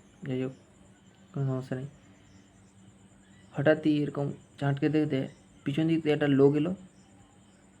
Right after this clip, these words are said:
বাইকে করে, এসে দাঁড়িয়েছে। দাঁড়িয়ে ভাই কিছু বলার আগেই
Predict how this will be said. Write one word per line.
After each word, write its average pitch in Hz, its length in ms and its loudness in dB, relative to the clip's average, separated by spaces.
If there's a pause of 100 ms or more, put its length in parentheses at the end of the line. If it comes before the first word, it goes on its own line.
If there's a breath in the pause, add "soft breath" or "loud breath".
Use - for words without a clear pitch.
(160)
বাইকে 131 320 2
করে, 127 180 -8 (380)
এসে 135 200 -4
দাঁড়িয়েছে। 127 420 0 (1700)
দাঁড়িয়ে 170 320 8
ভাই 190 140 8
কিছু 190 360 4
বলার 156 560 8
আগেই 139 560 4